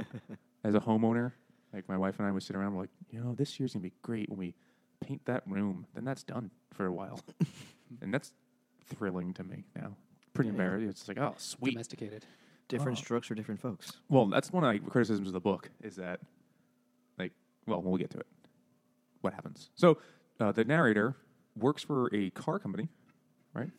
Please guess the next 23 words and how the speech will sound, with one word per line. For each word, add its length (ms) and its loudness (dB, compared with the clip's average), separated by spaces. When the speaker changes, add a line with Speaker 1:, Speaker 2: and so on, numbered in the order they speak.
Speaker 1:
Yeah. 180 -6
Speaker 2:
And 160 0
Speaker 3:
Well, 140 4
Speaker 2:
help- 140 0
Speaker 3:
okay, 160 0
the 100 -2
book 260 2
kinda 180 -4
jumps 340 -10
around 320 -10
a 40 -14
bit, 180 -18
but 160 -8
the 80 0
book 240 0
starts 640 -4
with 140 -4
him 260 -6
going 300 -4
to 80 -14
the 100 -10
support 380 -8
groups. 420 -16